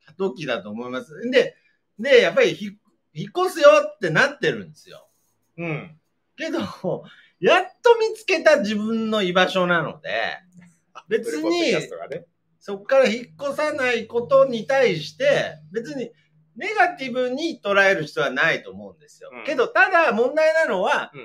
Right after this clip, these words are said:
Speaker 1: 引っ越した人たちに対して、
Speaker 2: うん。
Speaker 1: 何かこう、なんていうのかね、変なこう、言葉を投げるような、
Speaker 2: <laughs> それはやめて。
Speaker 1: それは、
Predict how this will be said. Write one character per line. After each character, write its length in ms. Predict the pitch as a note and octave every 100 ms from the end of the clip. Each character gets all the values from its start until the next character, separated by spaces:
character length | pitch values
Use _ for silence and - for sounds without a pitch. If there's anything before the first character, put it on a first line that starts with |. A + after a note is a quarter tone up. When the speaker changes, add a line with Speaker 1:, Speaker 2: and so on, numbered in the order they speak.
| C3+
Speaker 1:
引 100 | A#3
っ 20 | - A#4
越 80 | A#4+
し 40 | G4+
た 100 | A#3+
人 260 | - C4
た 160 | C4 G3+
ち 200 | G3 A#3
に 140 | G#3+
対 340 | E3+ C4+ A#3 D#3+
し 140 | -
て、 400 | - A3 F3+ G#2+
Speaker 2:
う 40 | C#3+ B2
ん。 20 |
Speaker 1:
何 340 | G3 F4+ F#4+ A3+
か 220 | D#3 C3+
こ 500 | B2+ B2 A#2+ A2+ - _ _ _ _ _ _ _ _
う、 20 |
な 140 | B2+
ん 100 | F3
て 80 | G#3+
い 40 | C#4
う 40 |
の 80 | G3
か 140 | C3+
ね、 240 | B2+ B2 _ _ _ _ _ _ _
変 340 | - B3 C4+
な 200 | G3 D3
こ 380 | - B2 C3 - _ _ _ _ _ _ _
う、 100 | D#3+
言 160 | F3+ A#3+
葉 180 | D4+ B3
を 200 | D3 - C3
投 180 | D#3+
げ 140 | G#3+ E4
る 160 | D#4 C4+
よ 320 | E4 E4+ B3
う 40 |
な、 400 | A#3+ F#4 A#3+ - _ _ _
Speaker 2:
<laughs> 220 | D3+ D#3
そ 140 | C3
れ 80 | A2+
は 80 | C#3
や 100 | C#3
め 120 | C#3
て。 240 | F#3 F3 -
Speaker 1:
そ 180 | G3+
れ 80 |
は、 60 | C4